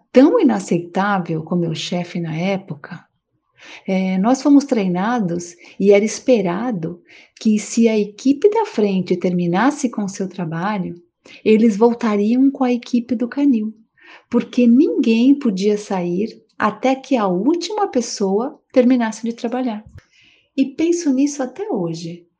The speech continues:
porque vivemos em um mundo Zoom agora, virtual, e estou olhando para as pessoas que ainda trabalham online. E eu estou dizendo, "Ei, você sabe, Jim,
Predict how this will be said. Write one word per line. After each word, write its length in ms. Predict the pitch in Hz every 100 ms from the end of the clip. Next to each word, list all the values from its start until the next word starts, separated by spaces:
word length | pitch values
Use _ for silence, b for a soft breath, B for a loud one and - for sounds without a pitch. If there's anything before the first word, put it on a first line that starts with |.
| _ _ _ -
porque 240 | 226 240
vivemos 540 | 220 226 226 226 233 226
em 80 |
um 100 | 233
mundo 340 | 226 226 220 247
Zoom 360 | 202 220 247
agora, 600 | 214 170 160 156 170 160 _ _ _ -
virtual, 800 | 175 - 240 220 196 190 - _ _ b b b
e 140 | 220 214
estou 300 | 208 262 247
olhando 420 | 226 214 233 233
para 220 | 220 214
as 100 | 208
pessoas 720 | - 185 - 226 240 185 185
que 120 | -
ainda 320 | 202 202 226 240
trabalham 520 | 233 196 208 226 233
online. 680 | 285 233 214 220 185 165 _ _ _ _ _ _ _ _ b b b -
E 160 | 220
eu 140 | 233 240
estou 280 | - 233
dizendo, 640 | 208 202 190 175 165 160 160
"Ei, 420 | - 311 - - _ _ _ _ _ -
você 260 | 233 269
sabe, 420 | 247 269 302 302 185
Jim, 360 | 175 156 151